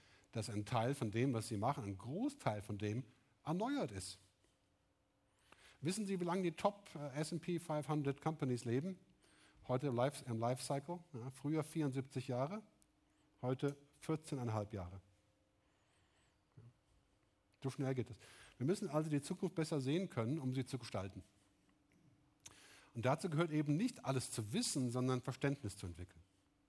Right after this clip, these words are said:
Und ich glaube, wenn Sie das tun, sind Sie future-proof, weil dann kommen die Ideen von selber. Denn wir sind ja erfinderisch hier in der Schweiz. Wir sind ja, wir erfinden gerne Dinge.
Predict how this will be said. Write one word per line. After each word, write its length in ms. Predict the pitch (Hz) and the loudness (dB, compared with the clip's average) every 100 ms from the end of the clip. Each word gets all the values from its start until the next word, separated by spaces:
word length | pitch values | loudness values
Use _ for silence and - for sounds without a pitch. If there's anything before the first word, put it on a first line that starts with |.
| _ _ _ - _ _ - - | _ _ _ -20 _ _ -20 -14
Und 80 | 110 | -8
ich 60 | 104 | 2
glaube, 180 | 123 | 4
wenn 100 | 123 | 4
Sie 80 | 123 | 4
das 200 | 139 175 | 2 2
tun, 260 | - 202 185 | 0 -2 0
sind 160 | 175 | -2
Sie 140 | 170 156 | 0 -2
future-proof, 640 | 196 208 185 - 117 139 | -2 -2 -2 0 -2 0
weil 120 | 123 | 0
dann 120 | 123 139 | 0 0
kommen 260 | 185 185 | 0 0
die 160 | 170 170 | 0 0
Ideen 240 | 160 185 | 0 0
von 140 | 185 180 | 0 -2
selber. 280 | 185 117 90 - _ _ _ _ _ _ _ _ _ _ _ _ _ _ _ - | -2 -4 -8 -20 _ _ _ _ _ _ _ _ _ _ _ _ _ _ _ 0
Denn 180 | 135 | 0
wir 60 | 127 | 2
sind 220 | 131 190 | -2 -4
ja 100 | 151 | -2
erfinderisch 600 | 110 - 160 101 85 82 | -4 -4 -4 -4 -8 -10
hier 100 | - | -12
in 100 | 90 | -12
der 60 | 90 | -12
Schweiz. 340 | - 80 87 | -12 -14 -14
Wir 100 | 98 | -10
sind 180 | 92 104 | -8 -4
ja, 180 | 117 113 - _ - - - _ _ - | -4 -4 -8 _ -20 -20 -20 _ _ -16
wir 180 | 117 117 | -6 -4
erfinden 380 | 107 165 - 101 | -2 -2 -2 -4
gerne 260 | 131 175 | -2 -2
Dinge. 220 | 80 80 | -6 -10